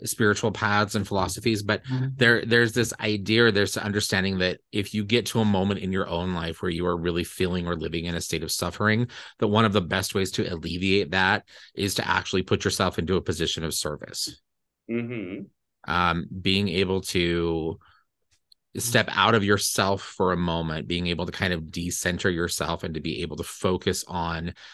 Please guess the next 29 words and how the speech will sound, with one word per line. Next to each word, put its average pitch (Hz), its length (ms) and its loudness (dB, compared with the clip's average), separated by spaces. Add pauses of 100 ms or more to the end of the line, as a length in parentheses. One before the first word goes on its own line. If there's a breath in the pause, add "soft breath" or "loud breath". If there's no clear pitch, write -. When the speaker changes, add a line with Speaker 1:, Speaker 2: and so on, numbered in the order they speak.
(260 loud breath)
Speaker 1:
making 95 500 2
the 85 80 -4
people 85 340 -4
around 82 440 -2
you 82 240 -2
in 87 180 -4
whatever 82 400 0
way, 85 160 0
particularly 143 320 0
people 135 260 4
who 120 80 6
are 104 120 6
very 101 360 4
in 95 180 -2
need 98 420 -4
in 92 140 -6
some 87 240 -2
sense, - 280 -8
being 95 260 -4
able 90 240 -2
to 92 160 -2
improve 90 560 -2
their 90 160 0
circumstances, 92 800 -4
even 104 280 -2
in 95 100 -2
some 95 200 -2
small 87 360 -4
way, 90 260 0